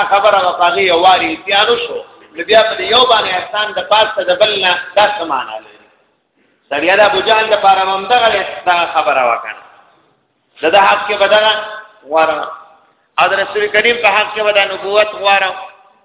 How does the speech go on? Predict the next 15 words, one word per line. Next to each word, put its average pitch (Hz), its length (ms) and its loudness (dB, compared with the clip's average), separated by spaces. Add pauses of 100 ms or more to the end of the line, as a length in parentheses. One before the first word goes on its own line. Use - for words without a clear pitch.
نو 156 80 -8
بیا 202 240 2
خو 190 200 -2 (720)
امتنان 175 680 0 (320)
پر 170 100 0
رسول 180 320 0
کریم 196 400 0
دی 185 80 -2
په 175 120 -2
کار 190 240 2
نه 196 160 -6
ده 214 160 2
چې 180 60 -6 (100)
فوق 190 260 2
شي 175 80 -8